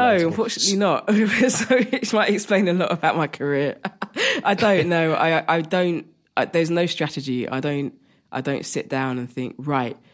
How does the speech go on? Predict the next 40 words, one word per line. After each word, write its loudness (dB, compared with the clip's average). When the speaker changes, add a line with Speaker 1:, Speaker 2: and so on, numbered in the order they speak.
Speaker 2:
what 2
is -2
Britain? -2
Okay, -2
cool. -4
How -2
can -4
I -2
make -4
myself -8
look -2
like -4
Britain?" -4
or -2
whatever. -4
No, -4
not, -4
not -4
at -8
all. -2
Um, -2
but -2
if, -6
you 0
know, -2
if, -6
if -8
people -6
look -6
at -6
me -4
on -6
stage -6
and -6
be -6
like, -4
"Oh, 0
I've -2
been -2
there," -4